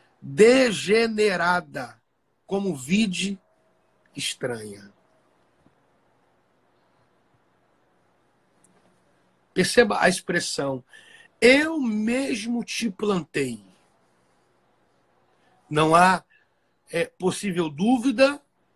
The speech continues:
da expressão que revela uma ação. E quem age aqui não é qualquer um.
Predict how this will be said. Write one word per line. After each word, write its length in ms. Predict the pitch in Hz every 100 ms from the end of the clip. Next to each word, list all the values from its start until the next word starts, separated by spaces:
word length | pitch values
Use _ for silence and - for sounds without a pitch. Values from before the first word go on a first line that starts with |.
| _ _ _ _ _ _ _ _ _ _
da 240 | 143 170
expressão 800 | 180 - - 190 - - 180 208
que 160 | 208 202
revela 460 | 180 165 175 196 196
uma 160 | 196
ação. 720 | 185 - - 202 196 160 123 _ _ _ _ _ _ _ _ _ _ _ _ _ _
E 60 | 180
quem 260 | - 196 185
age 320 | 202 208 196
aqui 240 | 185 -
não 220 | 208 185
é 60 | 202
qualquer 440 | 214 196 214 202
um. 280 | 180 175 135